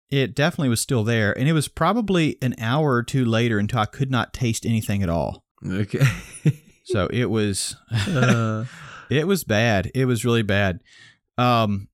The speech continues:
Speaker 1: and I did a little bit of looking to see what, like, what, what sort of compound tastes so horrendous, yet is,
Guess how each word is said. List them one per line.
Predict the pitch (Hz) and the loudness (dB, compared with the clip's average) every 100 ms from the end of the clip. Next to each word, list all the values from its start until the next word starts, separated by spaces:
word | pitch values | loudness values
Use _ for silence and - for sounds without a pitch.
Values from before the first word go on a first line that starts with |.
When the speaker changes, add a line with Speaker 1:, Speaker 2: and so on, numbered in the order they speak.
| _ | _
Speaker 1:
and | 131 139 | 0 2
I | |
did | 143 | 2
a | 247 | 0
little | 269 | 0
bit | 170 | 2
of | 131 | 2
looking | 120 196 113 98 120 - _ _ - | 2 2 0 -2 -4 -10 _ _ -6
to | 135 | -4
see | - 180 | 0 0
what, | 143 - 160 147 143 | 0 0 -4 -4 -2
like, | 131 - | -2 -2
what, | 147 202 - _ - | 0 0 -2 _ -8
what | 135 190 196 | 0 0 0
sort | - 151 | -2 0
of | - | -2
compound | - 147 170 135 117 117 | -2 0 2 2 2 0
tastes | - 139 127 - - | 0 0 0 -2 -4
so | - 131 147 | 0 2 0
horrendous, | 131 120 123 139 95 87 - | 0 0 0 0 0 -2 -2
yet | 120 117 | 0 0
is, | 127 120 107 - | 0 0 0 -2